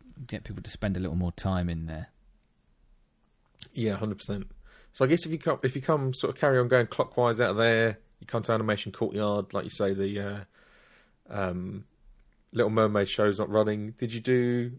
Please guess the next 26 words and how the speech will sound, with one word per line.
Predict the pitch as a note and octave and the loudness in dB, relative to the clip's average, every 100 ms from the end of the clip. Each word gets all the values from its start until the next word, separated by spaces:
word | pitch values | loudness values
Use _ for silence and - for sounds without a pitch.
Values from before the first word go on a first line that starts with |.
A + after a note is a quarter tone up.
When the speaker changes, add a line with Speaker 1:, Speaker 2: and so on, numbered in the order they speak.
| - | -10
Speaker 2:
uh, | A#2 A#2 A2 | -4 0 0
and | - A#2 - | -2 -6 -10
did | A#2 | 0
you | B2 | 2
go | A2+ | 2
through | B2+ | 0
the | A2+ A2+ G#2+ _ _ - | -4 -6 -8 _ _ -2
Walt | B2+ B2+ | -2 0
Disney, | C3 A#2+ A#2+ A2+ A2 _ _ _ _ _ _ | 0 2 0 -2 -6 _ _ _ _ _ _
uh, | G#2+ G#2 | -2 0
One | G#2 A2+ | 2 2
Man's | A#2 A2 | 2 2
Dream | B2+ B2 A#2+ A2+ | 2 2 2 -2
or | G2+ | -2
the | G#2 | -4
exhibition | - - A2+ - A2 | -6 -6 -6 -6 -4
there | A2 A2+ A2+ - _ _ _ _ - | -2 -2 -6 -12 _ _ _ _ -18
at | C3 B2+ | -2 0
all? | B2 B2 | 0 -2
Did | - G#2 | -12 -8
you | |
do | A#2 | -4
that | A2+ A2+ | -4 -4
thi-, | B2+ - | -8 -10
this | A2+ | -10
time? | - A#2+ A#2+ B2 | -6 -6 -6 -10